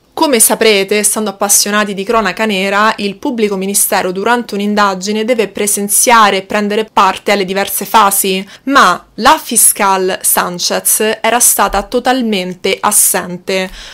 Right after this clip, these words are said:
non era mai andata sulla scena dove i fatti avevano avuto luogo, non aveva mai collaborato con gli investigatori, non aveva presenziato all'autopsia, né aveva richiesto mai i risultati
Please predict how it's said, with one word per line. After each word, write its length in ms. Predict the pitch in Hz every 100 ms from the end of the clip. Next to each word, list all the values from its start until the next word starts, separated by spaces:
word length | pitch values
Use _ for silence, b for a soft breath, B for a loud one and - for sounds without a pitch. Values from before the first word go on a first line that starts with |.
| B
non 160 | 262 269
era 200 | 233 214
mai 220 | 226 254
andata 460 | 262 247 226 220
sulla 280 | 220 214 208
scena 360 | 208 - 196 190
dove 200 | 190 185
i 40 |
fatti 500 | - 220 - - 220
avevano 380 | 208 202 196 202
avuto 280 | 202 202 202
luogo, 500 | 196 180 175 175 185
non 160 | 202
aveva 340 | 220 220 208 208
mai 400 | 208 226 269 285
collaborato 800 | 254 226 214 202 202 202 202 202
con 80 | 202
gli 80 |
investigatori, 1000 | 196 196 196 - 202 196 190 175 180 185 190 B B
non 140 | - 233
aveva 280 | 254 285 269
presenziato 1000 | 240 226 220 214 - 254 214 208 220 214
all'autopsia, 1040 | 208 208 202 202 190 - - 185 185 185
né 200 | 208 269
aveva 260 | 262 240 214
richiesto 800 | 202 202 233 226 - - 202 185
mai 680 | 196 220 269 269 226 220 208
i 100 | 220
risultati 1080 | 226 240 - 196 - 233 220 202 196 180